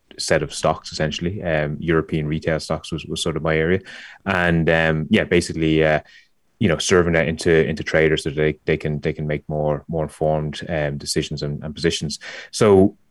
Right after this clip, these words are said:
a lot of content consumption part of the role, um, but really outside of my kinda, I guess, my niche or my core area,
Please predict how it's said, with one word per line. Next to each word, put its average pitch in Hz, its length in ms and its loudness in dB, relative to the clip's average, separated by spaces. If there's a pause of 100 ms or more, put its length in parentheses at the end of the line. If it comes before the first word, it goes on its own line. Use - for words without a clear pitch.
(360)
a 113 40 4
lot 107 140 6
of 104 80 2
content 98 320 0
consumption 87 640 -2
part 87 160 0
of 80 60 0
the 80 40 2
role, 85 480 4
um, 87 300 2 (260)
but 107 200 6 (160)
really 113 600 6 (360)
outside 107 500 4
of 95 100 2
my 92 160 4
kinda, 90 440 2 (320)
I 92 80 2
guess, 87 200 0
my 82 220 4
niche 85 320 4
or 92 60 4
my 85 100 4
core 85 320 4
area, 123 420 6